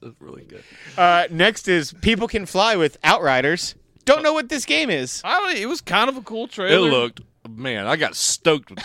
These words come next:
Speaker 1: for this game. I don't know
Speaker 2: Did you?
Speaker 1: why, but yeah, I did.
Speaker 2: I don't know what it is, but I mean, I'm gonna give it a shot. It's got some shooty shit in it. And
Speaker 3: Yeah, man. They also, <laughs> like, and you, you said you're a fan of Bulletstorm. I hate Bulletstorm, but it does have a weird cult following. But they seem to,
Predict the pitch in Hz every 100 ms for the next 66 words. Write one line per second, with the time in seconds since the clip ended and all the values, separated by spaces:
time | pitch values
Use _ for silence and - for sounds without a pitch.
0 | - 104 101 95 101 90 90 143 196 196
1 | 190 - 269 107 117 135 190 208 135 98
2 | 277 311 302 302 285 285 302 214 233 247
3 | 285 277 285 285 269 226 - 262 277 -
4 | 208 220 - 240 247 240 - 247 262 269
5 | 269 269 269 - - 196 202 180 165 165
6 | 143 147 247 254 - 208 185 151 143 131
7 | - 156 151 156 170 190 247 202 202 185
8 | 208 170 175 151 131 127 117 110 120 110
9 | 117 135 180 147 135 104 123 113 123 120
10 | 156 160 139 135 127 113 131 123 147 123
11 | 139 135 113 117 127 208 196 - - -
12 | 370 415 370 190